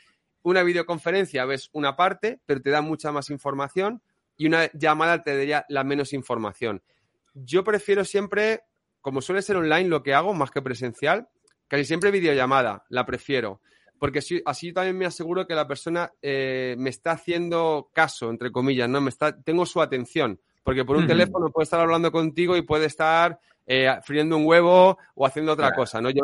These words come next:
Speaker 1: yo siempre primero me aseguro si es momento para hablar, si está todo bien. Pero de esa forma veo, eh, cómo está, si me está, eh, prestando atención, si está atento, si está tomando notas, si no está tomando notas.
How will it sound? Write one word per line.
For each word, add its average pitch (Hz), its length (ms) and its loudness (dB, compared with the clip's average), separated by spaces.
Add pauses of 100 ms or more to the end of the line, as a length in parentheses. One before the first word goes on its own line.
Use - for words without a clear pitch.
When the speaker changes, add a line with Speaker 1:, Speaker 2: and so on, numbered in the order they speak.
Speaker 1:
yo 131 120 -6
siempre 131 320 -6
primero 143 280 -4
me 143 120 -2
aseguro 135 420 -4
si 139 100 -10
es 120 140 -8
momento 127 480 2
para 123 180 0
hablar, 151 400 4
si 123 120 -18
está 127 180 -10
todo 123 220 -4
bien. 147 280 -2 (380)
Pero 151 160 4
de 156 80 8
esa 175 160 2
forma 185 340 2
veo, 185 460 2 (480)
eh, 143 480 2
cómo 165 200 2
está, 165 320 2
si 160 120 -2
me 151 80 0
está, 156 580 2 (220)
eh, 139 440 -2
prestando 156 360 -2
atención, 151 680 0
si 151 140 -8
está 147 200 0
atento, 147 500 0
si 143 140 -8
está 135 220 -4
tomando 147 340 0
notas, 147 460 2
si - 120 -8
no 135 80 -2
está 135 160 -8
tomando 143 320 -2
notas. 143 480 -2